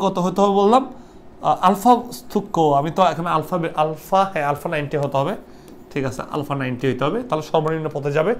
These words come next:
তাহলে ক্যালকুলেশন করে দেখো কত আসে, ক্যালকুলেশন করে দেখো কত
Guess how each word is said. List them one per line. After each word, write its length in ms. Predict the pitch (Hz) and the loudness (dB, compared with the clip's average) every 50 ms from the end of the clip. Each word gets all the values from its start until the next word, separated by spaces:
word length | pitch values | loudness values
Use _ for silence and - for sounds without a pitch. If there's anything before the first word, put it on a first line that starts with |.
| - - - - - - | -6 -14 -14 -16 -16 -14
তাহলে 160 | - - 214 - | -10 -6 -2 2
ক্যালকুলেশন 320 | 220 185 180 185 190 214 208 | 2 4 2 2 0 2 4
করে 100 | 202 202 175 | 6 6 6
দেখো 120 | 156 165 196 - - - - - - - - - - - | 6 4 2 -2 -4 -16 -18 -18 -18 -18 -20 -10 -4 -4
কত 140 | 156 147 - 143 135 | -2 2 2 2 2
আসে, 140 | 120 - - - - - - - - - - - - - - - - - - - - - - - - - - - - - | 2 0 -6 -10 -12 -14 -12 -12 -12 -12 -14 -18 -20 -20 -20 -20 -20 -20 -20 -20 -18 -16 -14 -14 -14 -14 -18 -20 -10 -2
ক্যালকুলেশন 380 | - 180 185 175 214 196 233 233 208 | 0 0 2 2 2 0 0 4 6
করে 100 | 208 202 190 | 6 6 6
দেখো 140 | 165 170 208 214 - - - | 6 4 0 -6 -6 -4 -2
কত 120 | 165 156 | 0 2